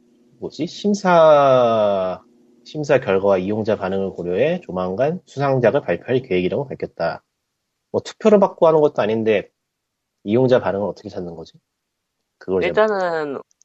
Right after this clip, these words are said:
Speaker 2: 그 게임인재단 홈페이지에 공개가 돼 있고, 페이스북, 페이스북 쪽에 공-, 공유하기 기능이 있으니까, 공유하는 거, 그거를 보려나?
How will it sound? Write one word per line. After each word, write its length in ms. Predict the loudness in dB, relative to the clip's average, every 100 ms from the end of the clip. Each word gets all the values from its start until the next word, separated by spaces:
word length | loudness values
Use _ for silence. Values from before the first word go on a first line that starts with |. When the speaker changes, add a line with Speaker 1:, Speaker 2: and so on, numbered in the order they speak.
| _
Speaker 2:
그 320 | -4 -2 -2 -2
게임인재단 680 | -4 -4 -6 -2 -2 -2
홈페이지에 680 | -6 -10 -8 -6 -6 -2 -2
공개가 440 | -2 -6 -4 0 0
돼 160 | -2 -6
있고, 640 | -8 _ -4 0 2 0 0
페이스북, 840 | 0 0 -4 0 2 2 0 -4 _ _ _ _ _ _ _ _ -2
페이스북 440 | -2 -2 -6 -10 -8 0
쪽에 420 | 2 4 4 2
공-, 260 | 0 -4
공유하기 600 | 0 2 4 4 4 2 -2
기능이 320 | -6 -8 -10
있으니까, 500 | -12 -10 -8 -6 -6
공유하는 640 | -8 -6 0 0 0 -4
거, 280 | -4 -2 -4 -8
그거를 520 | -2 0 0 -4 -8 -10
보려나? 340 | -10 -8